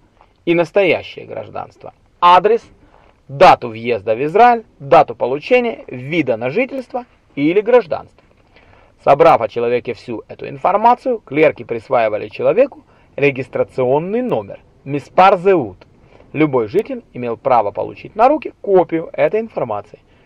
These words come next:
которая хранится о нем в сундуках государственной регистратуры, Министерства внутренних дел. Людям вменялось в обязанность зарегистрироваться в течение тридцати дней с момента въезда в страну,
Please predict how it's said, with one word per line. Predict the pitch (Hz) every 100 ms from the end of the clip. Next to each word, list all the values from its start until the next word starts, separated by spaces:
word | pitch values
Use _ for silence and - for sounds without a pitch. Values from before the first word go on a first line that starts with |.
| _
которая | 131 123 123
хранится | 151 202 277 -
о | - 226
нем | 240 240 - _ _
в | -
сундуках | - 135 107 98 233 -
государственной | 113 104 98 113 175 - 202 196
регистратуры, | 202 226 254 226 113 - - _ _ _
Министерства | 120 120 - 202 202 180
внутренних | 123 147 160 151 120
дел. | - - _ _ _ _ _ _ _
Людям | 131 175 254 277
вменялось | 202 165 156 165 151 -
в | -
обязанность | 104 117 151 208 220 - - _ _
зарегистрироваться | 127 147 139 110 98 135 165 214 220 220 - _
в |
течение | 117 - 147 160
тридцати | 147 113 - 120 190
дней | 196 214 139 139 - _ _
с |
момента | - 117 139 185 233
въезда | 175 131 123 160
в |
страну, | - 240 196 101